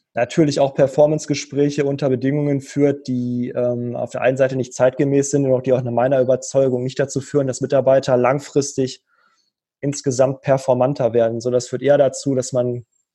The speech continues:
ja im Prinzip wie eine Zitrone die Leute kurzfristig ausquetscht und, ähm, ja, den kurzfristigen Erfolg über eine langfristige positive Entwicklung stellt.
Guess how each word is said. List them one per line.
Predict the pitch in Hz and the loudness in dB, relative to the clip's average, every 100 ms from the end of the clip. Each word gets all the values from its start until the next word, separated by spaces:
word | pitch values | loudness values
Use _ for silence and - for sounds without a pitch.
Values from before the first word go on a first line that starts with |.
| _ _ _ _ _ | _ _ _ _ _
ja | 107 | -4
im | 113 | -4
Prinzip | - 120 117 | -4 -8 -4
wie | 120 | -4
eine | 117 | -4
Zitrone | 123 - 139 139 | -6 -4 0 0
die | 127 | 2
Leute | 123 127 131 | 4 2 2
kurzfristig | 143 139 - 127 - | -2 -2 -4 -6 -4
ausquetscht | 117 131 - 131 127 - - | 0 0 0 0 0 -2 -12
und, | - 117 113 113 - | -10 -8 -8 -12 -10
ähm, | 107 107 107 107 - _ _ _ _ _ _ _ _ _ _ _ _ _ _ | -6 -6 -8 -12 -16 _ _ _ _ _ _ _ _ _ _ _ _ _ _
ja, | - 107 | -6 -4
den | 120 | -2
kurzfristigen | - 143 - 135 139 127 | 0 0 -2 -4 -2 -2
Erfolg | 123 131 123 | 0 0 0
über | 127 | 2
eine | 123 | 2
langfristige | 123 131 - 139 - 123 123 | 2 2 0 -2 -2 -2 0
positive | 139 123 131 123 | 0 0 0 0
Entwicklung | 113 139 135 120 | 0 -2 -4 -6
stellt. | - 110 107 104 - | -4 -2 -2 -2 -12